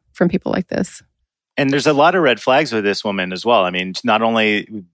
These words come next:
Speaker 2: was she saying, "Don't give him pain medicine," and then on the other side, the two hundred sixty-five pushes.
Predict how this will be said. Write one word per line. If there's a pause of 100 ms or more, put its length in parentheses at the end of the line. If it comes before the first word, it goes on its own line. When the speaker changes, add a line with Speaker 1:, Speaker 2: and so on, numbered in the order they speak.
(140)
Speaker 2:
was
she
saying,
"Don't
give
him
pain
medicine,"
and
then
on
the
other
side,
the
two
hundred
sixty-five
pushes.